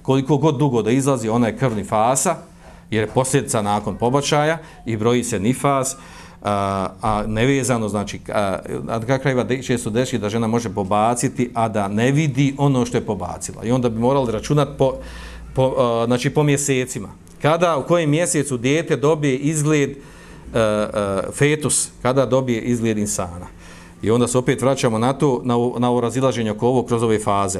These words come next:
Ako je po prvom stavu učenjaka, ako je faza, e, faza, e, fetusa da dobija ruke i glavu, e, treća faza, znači unutar treće faze, to je znači nakon osamdesetog dana.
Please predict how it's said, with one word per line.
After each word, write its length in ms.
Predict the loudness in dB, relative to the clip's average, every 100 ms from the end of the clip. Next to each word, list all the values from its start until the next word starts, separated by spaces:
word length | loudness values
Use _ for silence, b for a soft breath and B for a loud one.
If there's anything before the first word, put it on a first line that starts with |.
| -4
Ako 280 | 0 2 0
je 80 | -2 B B 0
po 120 | 0
prvom 300 | 4 2 2
stavu 220 | 2 2
učenjaka, 500 | 2 0 0 0 -2
ako 140 | 0 0
je 40 |
faza, 520 | 2 2 2 2 0 -4 -10
e, 260 | -4 -4 -4
faza, 580 | 0 2 2 2 0 -2 -10 -20 -20 B B B B -8
e, 100 | -2
fetusa 680 | 0 0 2 0 0 -2 -2
da 140 | -2
dobija 640 | 2 2 4 2 2 0 0
ruke 460 | 2 2 2 -2
i 160 | 0 0
glavu, 640 | 2 4 4 2 0 -2 B B B
e, 220 | -2 -2 -2
treća 400 | 0 0 2 0
faza, 580 | 2 2 2 2 0 -2 -6 -20 B B B -14 -4
znači 240 | -4 2
unutar 340 | 4 4 2
treće 280 | 2 0 0
faze, 320 | 0 0 0
to 80 | 0
je 60 | 2
znači 280 | 2 0 0
nakon 320 | 0 2 -2
osamdesetog 600 | 0 -2 0 -2 -2 -4
dana. 280 | -4 -6